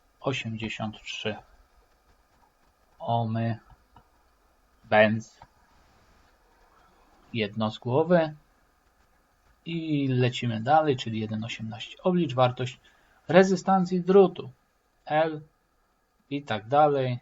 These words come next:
i tak dalej, konduktywność aluminium i tak dalej. Mamy konduktywność, a konduktywność to jest odwrotność,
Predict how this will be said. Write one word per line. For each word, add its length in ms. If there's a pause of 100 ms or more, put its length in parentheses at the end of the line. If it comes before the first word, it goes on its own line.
(140)
i 140
tak 240
dalej, 420
konduktywność 800
aluminium 600
i 40
tak 160
dalej. 200 (600)
Mamy 360
konduktywność, 1120
a 180
konduktywność 1200
to 160
jest 520 (920)
odwrotność, 800